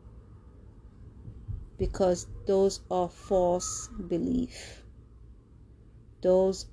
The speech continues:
are a damnation against the Lord God. God is the true Lord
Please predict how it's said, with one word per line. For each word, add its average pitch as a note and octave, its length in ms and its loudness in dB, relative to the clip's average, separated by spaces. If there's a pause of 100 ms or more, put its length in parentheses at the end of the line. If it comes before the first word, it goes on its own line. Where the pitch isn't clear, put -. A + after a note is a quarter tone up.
are F3 580 0 (2750)
a F#3 60 2
damnation F3+ 1000 0 (840)
against D#3 640 -2
the - 120 -2
Lord - 420 -4 (300)
God. - 400 -6 (3750)
God A#3+ 440 8
is B3 200 2
the G3+ 80 -2
true F#3 720 0 (2000)
Lord - 540 4